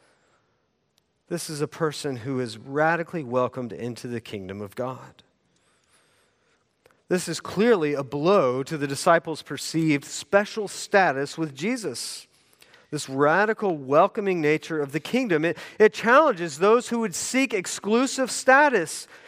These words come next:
It challenges those who would regard themselves as more holy. Instead, we're called to look upon others and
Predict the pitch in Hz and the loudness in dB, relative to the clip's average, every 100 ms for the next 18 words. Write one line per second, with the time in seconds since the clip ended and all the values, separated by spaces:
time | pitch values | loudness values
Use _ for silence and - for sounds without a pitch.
0 | - 220 - 240 294 311 214 170 233 247 | -2 0 2 4 4 4 0 4 4 2
1 | 240 214 165 165 185 226 254 262 - 262 | -2 -2 0 4 6 6 6 -2 0 4
2 | 254 208 220 190 - - 202 233 233 190 | 4 4 -2 -6 -12 -6 4 6 6 4
3 | 277 311 285 208 139 123 - _ _ _ | 4 4 2 2 0 -6 -20 _ _ _
4 | _ - _ - - 202 - - 240 285 | _ -20 _ -16 -4 -2 -2 4 6 8
5 | 302 240 208 - 233 254 202 196 220 247 | 8 6 2 2 6 6 4 2 2 2
6 | 262 233 226 190 220 285 254 180 196 | -2 0 0 4 4 4 2 2 -2